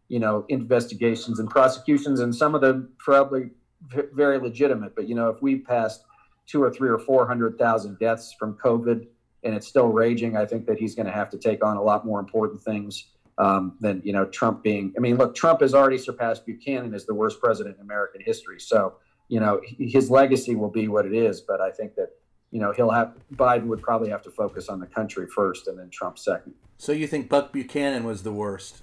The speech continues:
Speaker 2: There are those who thought Harding was. <laughs>
Speaker 1: Uh, you know, who knows? But,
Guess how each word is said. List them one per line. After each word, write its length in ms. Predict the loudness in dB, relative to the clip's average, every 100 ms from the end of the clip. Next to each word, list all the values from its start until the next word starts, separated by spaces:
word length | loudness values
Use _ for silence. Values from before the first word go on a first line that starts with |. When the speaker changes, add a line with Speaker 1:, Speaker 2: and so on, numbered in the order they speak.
| -14
Speaker 2:
There 160 | -4 -2
are 40 |
those 200 | 0 -2
who 60 | -2
thought 200 | -2 0
Harding 380 | 0 0 -2 -4
was. 400 | -6 -6 -8 -12 -12 -12 _ _ -4
<laughs> 120 | -4 -4 -10 -10 -20 _ _
Speaker 1:
Uh, 180 | -2 -2
you 120 | -4
know, 280 | -2 -2 -2 -12 -18 -14
who 260 | -8 -4 -2
knows? 380 | 0 0 -4 -4
But, 260 | -4 -4